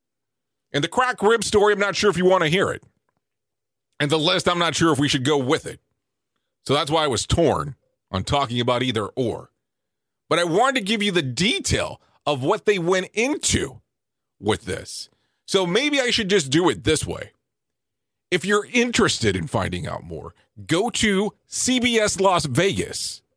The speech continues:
on the internet, not go there personally, and take a look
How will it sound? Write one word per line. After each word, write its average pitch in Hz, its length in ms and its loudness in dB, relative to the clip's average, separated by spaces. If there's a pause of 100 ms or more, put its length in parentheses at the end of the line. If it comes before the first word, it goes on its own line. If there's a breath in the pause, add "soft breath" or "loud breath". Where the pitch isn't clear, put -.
(2500)
on 120 180 0
the 117 180 -2
internet, 107 560 -4 (100)
not 90 300 -4
go 80 180 -4
there 78 140 -8
personally, - 520 -6 (1700)
and 123 160 -2
take 196 220 0
a 196 80 2
look 175 540 -2